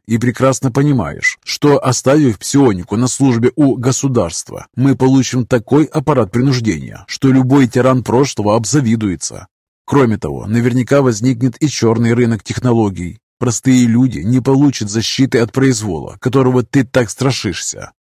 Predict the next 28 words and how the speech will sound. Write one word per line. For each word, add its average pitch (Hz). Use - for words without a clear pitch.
Следовательно, 117
единственный 120
выход 117
в -
открытом 123
использовании 117
наших 117
способностей 107
при 127
жёстком 117
контроле 123
властей. 117
Но 123
и 107
запрет 117
на 120
некоторые 120
области 113
знаний. 107
Плётка. 120
Именно 123
к -
такому 127
обществу 101
мы 123
сейчас 117
и 131
идём". 104